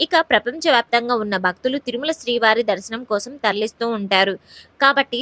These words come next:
దర్శనం టికెట్లను తీవ్ర డిమాండ్ ఉంటుంది. అందుకే చాలాసార్లు త్వర త్వరగా టికెట్లు బుక్ అయిపోతూ ఉంటాయి.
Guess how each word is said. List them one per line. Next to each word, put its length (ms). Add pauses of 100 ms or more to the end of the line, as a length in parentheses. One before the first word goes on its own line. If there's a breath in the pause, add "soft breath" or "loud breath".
దర్శనం 360
టికెట్లను 520
తీవ్ర 360
డిమాండ్ 540
ఉంటుంది. 480 (280)
అందుకే 360
చాలాసార్లు 600 (380)
త్వర 140
త్వరగా 380
టికెట్లు 460
బుక్ 260
అయిపోతూ 400
ఉంటాయి. 380